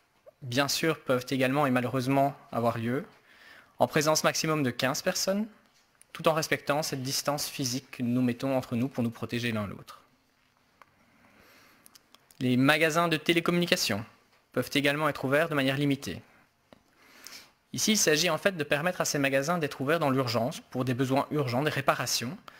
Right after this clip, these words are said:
d'accueillir un client à la fois, sur rendez-vous. Et cette mesure, en fait, va vous permettre à chacun de pouvoir rester joignable, disponible, de rester en contact avec vos proches et de pouvoir justement réparer vos appareils, vos smartphones, vos tablettes,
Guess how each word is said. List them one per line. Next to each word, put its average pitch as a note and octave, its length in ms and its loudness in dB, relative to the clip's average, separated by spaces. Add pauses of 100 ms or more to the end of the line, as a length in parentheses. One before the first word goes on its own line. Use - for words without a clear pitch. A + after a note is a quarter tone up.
(320)
d'accueillir C#3+ 720 0 (380)
un F3 140 2
client D#3+ 320 2
à D3 40 4
la C#3 80 4
fois, - 480 0 (320)
sur - 340 -2
rendez-vous. D#3+ 380 0 (960)
Et C3+ 80 0
cette D#3 160 2
mesure, F#3 260 6
en F3+ 60 4
fait, G#3 240 0
va D#3 140 6
vous E3+ 120 0
permettre F#3+ 320 2
à E3+ 60 4
chacun E3+ 600 2
de C3+ 100 -2
pouvoir D#3+ 320 2
rester E3+ 520 -2 (460)
joignable, C#3 640 0 (160)
disponible, C#3+ 640 0 (120)
de C3+ 80 -4
rester C#3 240 0
en F3 80 2
contact D3+ 360 -2
avec A2+ 180 -4
vos A#2 80 -12
proches - 480 -10
et C3 80 -12
de B2+ 80 -6
pouvoir D#3 460 2
justement D#3+ 440 -2
réparer D3 600 -2 (500)
vos C3+ 280 0
appareils, C#3 380 0
vos B2+ 120 -4
smartphones, B2+ 540 -2
vos C3 100 0
tablettes, A#2 480 -2